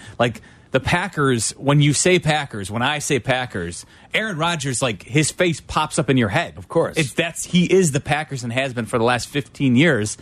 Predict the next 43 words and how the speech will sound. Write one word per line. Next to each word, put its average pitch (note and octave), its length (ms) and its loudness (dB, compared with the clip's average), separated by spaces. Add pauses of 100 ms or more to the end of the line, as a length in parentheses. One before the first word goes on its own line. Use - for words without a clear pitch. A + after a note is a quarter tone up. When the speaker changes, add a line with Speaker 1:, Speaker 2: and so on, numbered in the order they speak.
(280)
Speaker 1:
And A#2 120 2
so D3+ 120 2
I C#3+ 80 0
think F3+ 300 0 (340)
there B2+ 120 4 (220)
comes E3+ 240 2
a A#2+ 60 -2
point E3+ 500 2
where B2+ 460 2 (220)
it's C3 220 0
like, B2+ 240 0
"Okay, D3+ 460 2
enough's C#3+ 380 2
enough." C#3+ 380 2 (340)
You're D3+ 520 2 (460)
at E3+ 200 -2
this E3 140 -2
stage D#3 280 2
of B2 100 0
your A#2+ 140 4
career C3 560 2
where B2 120 4
you're A2+ 140 4
accomplished D3+ 560 -2
enough C3 320 2
where A#2+ 100 4
we A2+ 140 2
can't C#3+ 340 0
ask C3 320 -4
you C3 100 0
to A2 100 0
do C3 240 4
anything. G#2 420 0
But A#2 160 -2
the A2+ 80 2
reality C3+ 480 2
is, A2 180 0
too, E3+ 420 2 (460)
he A#3 140 4
mentioned C3 420 2
it, D3+ 120 2
like, C3+ 140 2
how C3 280 0